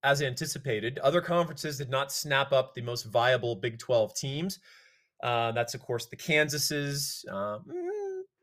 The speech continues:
maybe the Iowa States, maybe the Oklahoma States, but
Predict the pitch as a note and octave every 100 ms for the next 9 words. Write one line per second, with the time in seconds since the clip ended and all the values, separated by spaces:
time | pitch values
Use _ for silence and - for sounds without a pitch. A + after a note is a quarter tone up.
0 | - E3 B3+ A3+ G3+ D#3+ E3+ D#3+ D3+ -
1 | D3+ F#3 - - - - G3+ G#3+ G#3+ G3+
2 | F#3+ F3 E3+ D3+ D3+ - E3+ G3 - -
3 | D3